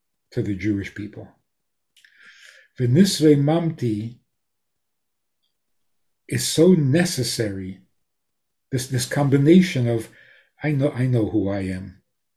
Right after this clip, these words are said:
but f-, for the rest of the world, they, they have to look up, they,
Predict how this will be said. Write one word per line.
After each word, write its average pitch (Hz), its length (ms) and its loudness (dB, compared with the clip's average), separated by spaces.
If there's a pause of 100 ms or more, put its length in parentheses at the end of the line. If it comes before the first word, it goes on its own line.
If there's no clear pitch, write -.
(720)
but 117 180 2
f-, - 260 -14 (280)
for 127 80 -6
the 113 100 0
rest 156 300 2
of 127 80 2
the 135 80 2
world, 123 560 0 (920)
they, 147 200 2
they 139 200 0
have 135 240 -2
to 135 80 -2
look 120 300 0
up, 135 180 -8
they, 139 140 -8